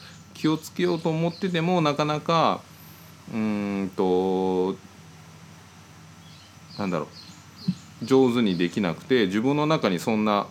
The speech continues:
ことを感じた時って、少し寂しく悲しい気持ちになったりもします。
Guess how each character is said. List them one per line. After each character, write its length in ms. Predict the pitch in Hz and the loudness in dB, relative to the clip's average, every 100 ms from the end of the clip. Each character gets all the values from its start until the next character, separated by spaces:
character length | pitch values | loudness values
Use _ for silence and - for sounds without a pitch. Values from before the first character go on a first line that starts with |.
| - - | -12 -4
こ 140 | 120 | -4
と 140 | - 82 | -2 -4
を 40 | |
感 320 | - 104 98 | -2 -2 -2
じ 120 | 92 | -4
た 120 | 92 87 | -4 -4
時 260 | 98 - | -4 -6
っ 40 | - | -14
て、 380 | - 98 82 | 0 2 2
少 240 | - - 101 | -2 -6 -6
し 280 | - 82 - - - - - - | -4 -6 -6 -14 -20 -20 -20 -20
寂 320 | - 107 95 | -8 -4 -2
し 200 | 87 - | -2 -6
く 300 | - - 82 - - - - - | -6 -4 -4 -4 -12 -20 -18 -6
悲 200 | 117 98 | -2 -2
し 160 | 90 104 | -2 -4
い 20 | |
気 120 | 87 104 | -4 -2
持 160 | 90 | -2
ち 180 | - 92 85 85 85 | -4 -6 -4 -4 -2
に 180 | 87 87 | -2 0
な 160 | 85 | -2
っ 40 | 85 | -2
た 140 | - | -6
り 100 | - | -10
も 120 | 78 76 - - - | -8 -10 -14 -20 -18
し 160 | - - | -12 -8
ま 180 | 76 67 | -8 -8
す。 160 | - | -16